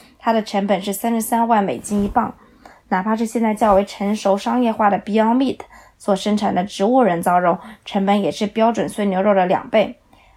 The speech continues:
其中原料的价格、企业的研发成本、营销成本都是导致高价格的核心因素。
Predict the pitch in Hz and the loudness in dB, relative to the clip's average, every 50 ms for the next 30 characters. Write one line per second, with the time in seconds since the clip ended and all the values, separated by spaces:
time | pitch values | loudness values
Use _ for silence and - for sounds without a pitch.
0 | _ _ _ _ - - 240 220 269 262 277 262 226 196 185 226 254 269 247 202 | _ _ _ _ -8 -6 -4 2 4 4 4 4 4 2 2 4 4 4 4 4
1 | 185 - 202 180 175 - - 170 165 - - - - - - - _ _ - - | 2 2 0 0 0 -2 -2 -2 -2 -2 -2 -6 -12 -20 -20 -20 _ _ -18 -16
2 | - - 214 202 196 214 214 202 208 202 202 180 185 208 247 247 254 - - 208 | -8 -6 -4 0 2 2 2 2 2 0 0 -2 -2 2 2 2 2 2 0 -2
3 | 196 196 208 226 233 208 - _ _ _ _ _ _ _ _ _ _ _ _ _ | 0 2 0 0 0 -4 -12 _ _ _ _ _ _ _ _ _ _ _ _ _
4 | _ _ _ _ 214 202 214 220 277 269 269 269 - 214 202 196 202 180 - - | _ _ _ _ -2 0 0 4 4 4 4 4 2 -2 -2 0 0 0 0 -2
5 | - 202 214 208 226 208 - - 135 - - 208 208 - - 233 247 247 - 254 | -2 -2 -2 -2 -4 -2 0 0 0 0 -2 -4 -6 0 2 2 2 4 2 2
6 | 220 202 - 190 170 170 180 175 180 - - _ _ _ - - - 202 196 196 | 0 0 0 -2 0 2 2 0 0 -2 -10 _ _ _ -16 -4 0 0 0 0
7 | - 247 247 247 214 190 190 190 - 190 165 - - | 0 -2 -2 0 0 -2 -4 -6 -6 -6 -6 -6 -8